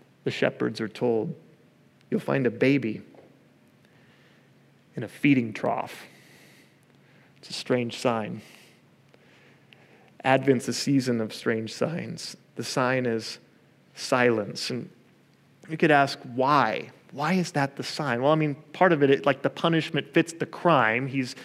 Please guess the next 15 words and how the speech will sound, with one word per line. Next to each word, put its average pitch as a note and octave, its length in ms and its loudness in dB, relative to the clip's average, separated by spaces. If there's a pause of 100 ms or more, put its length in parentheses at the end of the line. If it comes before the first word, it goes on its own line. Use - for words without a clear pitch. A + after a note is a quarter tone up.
(440)
he's - 160 -2
saying D#3+ 280 4
stupid - 600 2
things D3+ 300 4
with C#3 120 2
his C3 160 0
mouth, C3+ 600 4
and C3+ 140 0
so C#3 280 4 (380)
God D3 260 8
makes D3 260 4
him D3 140 2
be D3 140 6
quiet. D3 520 4 (1800)
Amen. D#3+ 100 -8